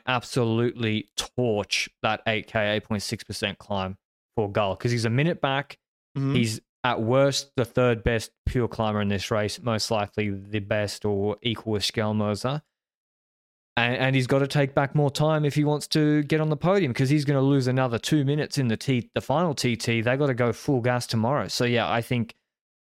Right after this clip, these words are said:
Speaker 1: um, I think Age Desert gotta go all in for the, the top three of, uh, Gol and G C.
Speaker 2: Yeah, I think that's a fair point. I think that's a fair point there. And also,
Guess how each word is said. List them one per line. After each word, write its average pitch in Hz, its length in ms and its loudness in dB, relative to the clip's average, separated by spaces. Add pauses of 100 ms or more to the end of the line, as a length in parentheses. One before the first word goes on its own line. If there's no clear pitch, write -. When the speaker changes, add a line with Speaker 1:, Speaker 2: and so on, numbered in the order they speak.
(240)
Speaker 1:
um, 104 760 0
I 120 120 2
think 120 200 -2
Age 107 180 0
Desert 104 300 0
gotta 104 160 0
go 104 100 0
all 156 340 2
in 123 160 2
for 117 280 0
the, 107 320 2 (360)
the 104 220 0
top - 340 -4
three 107 360 0
of, 98 200 -2
uh, 98 520 -2 (120)
Gol 104 260 0
and 101 120 -2
G 98 160 -4
C. 95 300 -8 (920)
Speaker 2:
Yeah, 196 200 -2
I 160 80 -4
think 151 140 -2
that's 135 160 -2
a 135 40 0
fair 127 220 -2
point. 120 380 -4
I - 60 -20
think 135 140 -2
that's 123 140 -4
a - 40 -18
fair 123 160 0
point 120 300 -4
there. 127 140 0
And 127 140 0
also, 143 500 0